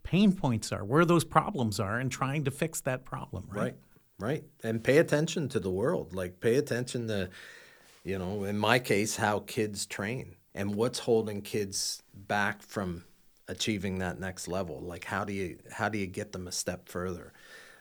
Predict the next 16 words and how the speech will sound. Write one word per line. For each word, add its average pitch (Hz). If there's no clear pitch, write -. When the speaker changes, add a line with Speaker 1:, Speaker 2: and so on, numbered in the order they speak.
Speaker 2:
You 113
don't 139
have 147
to 107
change 117
the 95
world, 101
but 120
you 117
just 123
have 120
to 110
give 101
people 95
that 92
added 92